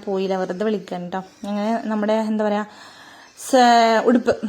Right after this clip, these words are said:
ഉടുപ്പിന്റെ പരിപാടിയാണ്. ഇതിപ്പോ ഞാൻ സിദ്ദിഖാക്കാന്റെ പെണ്ണിനാണ് ട്ടോ സ്റ്റിച്ച് ചെയ്തുകൊണ്ടിരിക്കുന്നത്. അപ്പം അളവും കാര്യങ്ങളൊന്നും ഇല്ലായിരുന്നു, ഞാനൊരു മനക്കണക്കിനാണ് കട്ട് ചെയ്തിട്ടുള്ളത്. ഇനിയിപ്പോ സ്റ്റിച്ച് ചെയ്തിട്ട് ഇട്ട് നോക്കിയിട്ട് വേണം വേറെ എന്തെങ്കിലും പ്രശ്നങ്ങൾ ഉണ്ടെങ്കിൽ കറക്റ്റ് ചെയ്യാൻ വേണ്ടിയിട്ട് ട്ടോ. അപ്പൊ ദേ നമ്മുടെ ഉടുപ്പ് finally കുറച്ച് നേരം ഇരുന്നിട്ട് ഞാൻ സെറ്റ് ചെയ്തിട്ടുണ്ട്.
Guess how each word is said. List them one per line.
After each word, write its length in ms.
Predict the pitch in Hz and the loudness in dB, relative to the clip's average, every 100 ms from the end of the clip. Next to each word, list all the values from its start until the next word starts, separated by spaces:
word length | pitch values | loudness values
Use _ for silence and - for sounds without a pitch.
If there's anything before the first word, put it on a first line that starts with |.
| - | -4
ഉടുപ്പിന്റെ 340 | 233 226 240 247 | 0 0 2 4
പരിപാടിയാണ്. 420 | 247 226 220 214 | 4 4 2 0
ഇതിപ്പോ 200 | 208 220 | 0 2
ഞാൻ 140 | 254 | 2
സിദ്ദിഖാക്കാന്റെ 540 | 262 233 220 208 220 220 | 2 2 2 2 2 2
പെണ്ണിനാണ് 360 | 233 214 202 | 2 0 -2
ട്ടോ 80 | 190 | -4
സ്റ്റിച്ച് 260 | 202 214 - | -6 -6 -6
ചെയ്തുകൊണ്ടിരിക്കുന്നത്. 720 | 202 220 214 202 208 202 285 - - - - | -2 0 0 -2 -2 -2 -2 -4 -20 -18 -6
അപ്പം 200 | 208 240 | 0 2
അളവും 340 | 214 214 254 | 4 4 4
കാര്യങ്ങളൊന്നും 460 | 269 240 233 240 247 | 4 4 4 6 4
ഇല്ലായിരുന്നു, 440 | 226 226 226 226 | 4 4 4 2
ഞാനൊരു 360 | 226 226 247 247 240 - | 2 2 4 2 0 -4
മനക്കണക്കിനാണ് 800 | 220 214 214 226 220 254 240 240 | -2 -2 -2 -2 -2 2 4 4
കട്ട് 200 | 233 240 | 2 -2
ചെയ്തിട്ടുള്ളത്. 480 | 214 202 220 214 214 | -4 -4 -2 0 0
ഇനിയിപ്പോ 240 | 220 214 | -2 -2
സ്റ്റിച്ച് 300 | 240 233 - | -4 -6 -6
ചെയ്തിട്ട് 320 | 254 226 208 | -4 -2 -2
ഇട്ട് 200 | 240 - | -4 0
നോക്കിയിട്ട് 320 | 233 226 226 226 | 0 0 -2 -2
വേണം 260 | 214 254 277 - - - | 0 -2 -4 -12 -20 -4
വേറെ 160 | 220 233 | 2 4
എന്തെങ്കിലും 280 | 233 233 233 | 4 2 0
പ്രശ്നങ്ങൾ 420 | 240 - 214 233 | -2 -4 -2 0
ഉണ്ടെങ്കിൽ 280 | 226 214 240 | 0 -2 0
കറക്റ്റ് 320 | 269 233 - | 0 -2 -2
ചെയ്യാൻ 160 | 214 | -2
വേണ്ടിയിട്ട് 380 | 208 196 190 190 | -2 -4 -6 -4
ട്ടോ. 140 | 220 220 - - - | -4 -4 -10 -14 -8
അപ്പൊ 140 | 208 | -4
ദേ 120 | 214 | -2
നമ്മുടെ 260 | 220 220 226 | 0 0 2
ഉടുപ്പ് 320 | 226 190 240 | 0 -2 -4
finally 420 | 240 208 196 202 | -2 -2 -2 -2
കുറച്ച് 260 | 214 208 202 | -4 -4 -2
നേരം 120 | 214 | -2
ഇരുന്നിട്ട് 280 | 226 196 202 | -2 -6 -4
ഞാൻ 160 | 214 | -4
സെറ്റ് 220 | 214 208 190 | -4 -8 -8
ചെയ്തിട്ടുണ്ട്. 580 | 190 185 196 190 226 | -8 -8 -8 -4 -4